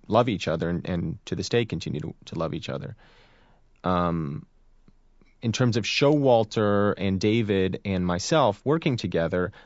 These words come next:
a lot of it is a function of geography, because over the years, so many people have moved to Los Angeles for work, um, and we haven't. W-, we've sort of been the East Coasters, and as a, a, largely as a result of that, as much as, as much as,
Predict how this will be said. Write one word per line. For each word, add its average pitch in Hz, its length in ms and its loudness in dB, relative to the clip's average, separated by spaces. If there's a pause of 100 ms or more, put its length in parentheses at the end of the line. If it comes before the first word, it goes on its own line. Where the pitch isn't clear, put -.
a - 60 -6
lot 107 320 4
of 123 80 2
it 113 240 0
is 104 140 -2
a 104 60 -2
function 98 400 -2
of 87 260 -2
geography, 95 800 0 (500)
because 92 720 2
over 104 220 2
the 92 100 -2
years, 107 320 2
so 107 140 0
many 98 140 2
people 98 300 -4
have 92 120 -2
moved 92 300 -2
to 95 80 -2
Los 82 200 0
Angeles 120 480 0
for - 180 -10
work, - 380 -2 (580)
um, 95 220 4
and 95 100 2
we 101 120 2
haven't. 123 400 -2 (200)
W-, 92 260 -6
we've 113 200 2
sort 120 140 0
of 95 80 0
been 101 100 2
the 95 160 0
East 92 160 -4
Coasters, 95 580 -2
and 87 560 -2
as 92 200 -4
a, 92 160 -2
a, 95 160 0
largely 120 320 2
as 104 80 4
a 98 60 0
result 101 340 -2
of 85 60 -6
that, 95 400 -2 (140)
as 101 180 -4
much 101 200 -2
as, 87 220 -4
as 95 180 -4
much 101 220 0
as, 90 320 -6